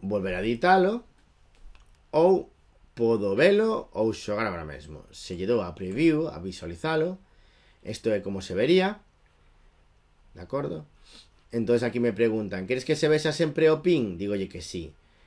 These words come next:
Eh, isto é si quero que se aleatoricen as preguntas e as cuestións.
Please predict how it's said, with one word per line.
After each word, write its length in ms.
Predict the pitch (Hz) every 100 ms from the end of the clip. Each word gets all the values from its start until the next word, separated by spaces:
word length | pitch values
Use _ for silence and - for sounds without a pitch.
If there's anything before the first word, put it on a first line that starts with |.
| _ _
Eh, 800 | 110 117 117 113 113 113 117 117 117 98 - _ _ _ _ _
isto 300 | 135 - 151
é 80 | 147
si 200 | 147 101
quero 440 | 151 131 95 - -
que 280 | 110 98 - - - - - - _ _ _ _ _ _ -
se 600 | - - - 120 113 -
aleatoricen 1040 | - 110 117 117 107 113 139 143 110 101 -
as 220 | 95 -
preguntas 920 | 107 135 180 180 165 185 202 - -
e 180 | - 104
as 120 | 87
cuestións. 800 | - 87 - 165 127 90 - -